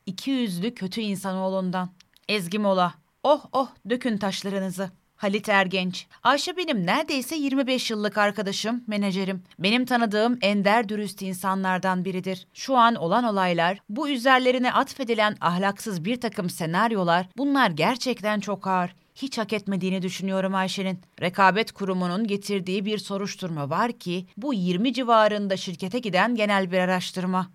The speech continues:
Sanki bunların sadece İ D ile alakası varmış gibi bir algı oluşmuş. Fakat böyle bir şey yok. Bir insanın işini iyi yapması, söylenen her şeyin aksine bir suç değildir. Tabii ki orada bir dava var, taraflar var. Belki de bir şey söylemem,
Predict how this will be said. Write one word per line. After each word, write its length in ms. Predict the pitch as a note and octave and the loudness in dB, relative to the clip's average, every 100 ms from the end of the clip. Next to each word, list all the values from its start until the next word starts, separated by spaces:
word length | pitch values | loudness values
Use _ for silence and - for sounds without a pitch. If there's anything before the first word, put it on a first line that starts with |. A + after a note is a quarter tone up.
| - | -12
Sanki 420 | - E4 F4 D4 | -2 -2 -2 -4
bunların 420 | D4+ D4 C#4+ B3 | -2 2 2 0
sadece 600 | G#3+ C4+ F4 D#4+ B3+ D#4 | -2 0 0 0 -2 -2
İ 260 | - B3+ A#3 | -2 -4 0
D 180 | C#4+ | -2
ile 140 | D#4+ D4 | 0 0
alakası 540 | C#4 C4+ C4+ C4+ A#3 | 2 0 0 -6 0
varmış 460 | F#3 C4+ D#4+ C4 - | 2 2 0 -2 -2
gibi 300 | G#3+ G3+ C#4+ | -4 -4 -2
bir 120 | D4 | 0
algı 300 | C#4 B3+ A#3+ | 2 2 4
oluşmuş. 580 | B3 A3+ - G3 F#3 - _ - _ | 2 2 -6 -8 -10 -14 _ -20 _
Fakat 440 | B3 B3 G3+ - | -2 0 -2 -2
böyle 320 | F#3 B3 A#3 | 0 2 2
bir 120 | G3+ | 0
şey 320 | F#3 - G#3+ G3 | -2 -2 0 0
yok. 240 | F#3 F3+ | 0 -4
Bir 180 | F3 A3+ | -4 0
insanın 540 | A#3 A3+ A3 G3 A#3 A#3+ | 0 -2 -2 -2 -2 -2
işini 300 | G3 G#3+ G#3+ | -6 -4 -4
iyi 260 | D#3 F#3 | -4 -2
yapması, 640 | B3 A3 G#3+ G#3 - F3+ G#3 | 2 0 0 -4 -2 -4 -4
söylenen 560 | - - C4 C#4+ D4 C4 | -10 -2 2 2 2 0
her 240 | F3+ B3 | 0 -2
şeyin 280 | D4 C4+ B3 | -2 -2 2
aksine 460 | A3+ G#3+ - F#3+ F3 | 2 0 -2 -2 -2
bir 160 | A#3+ | -4
suç 300 | A#3+ A#3 - | -6 -10 -10
değildir. 560 | G#3 G3+ G3 F3+ F#3 - - | -4 -2 -2 -2 -6 -8 -4
Tabii 320 | D#4 F4 E4+ | -4 -2 -4
ki 120 | D4+ | 2
orada 260 | C#4 C4 B3+ | 4 6 4
bir 200 | B3+ G#3+ | 2 6
dava 440 | A3 G#3+ G#3 G3+ | 8 8 8 6
var, 220 | F#3 F#3 - _ | 4 0 -4 _
taraflar 540 | F#3 F#3 F#3+ - G3+ | 0 2 2 2 0
var. 260 | F#3+ F3+ F3 - | 2 0 -2 0
Belki 400 | F#3 B3 B3 G#3+ | 2 2 0 -2
de 120 | E3+ | 0
bir 140 | G3 | 0
şey 220 | G3 A3+ | 0 -2
söylemem, 600 | G#3 F#3+ F3 F3+ F3 G#3 | -2 0 2 2 2 0